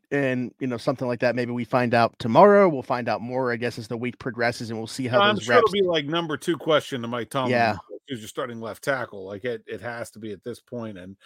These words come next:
Speaker 2: you know, the Steelers don't have to release an injury report for today. So, like, if he had been limited in practice,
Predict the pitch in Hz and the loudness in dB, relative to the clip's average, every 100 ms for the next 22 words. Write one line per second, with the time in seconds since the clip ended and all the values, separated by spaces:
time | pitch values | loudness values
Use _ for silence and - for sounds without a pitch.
0 | - - - 175 170 160 - 247 233 143 | -20 -20 -2 4 4 4 -2 4 4 6
1 | 180 180 160 165 160 160 143 143 156 - | 4 4 2 4 4 2 0 2 0 0
2 | 135 135 135 127 110 131 123 - 117 - | -4 -2 -4 -4 -6 -6 -8 -8 -14 -12
3 | 110 104 123 110 95 90 - - - 160 | -8 0 2 2 -4 -12 -20 -18 2 4
4 | 143 139 160 139 165 156 175 147 147 135 | 6 4 2 -2 0 2 2 2 0 0
5 | 139 143 127 117 110 143 127 117 123 107 | 0 -2 -2 -6 -4 0 0 -2 -6 -8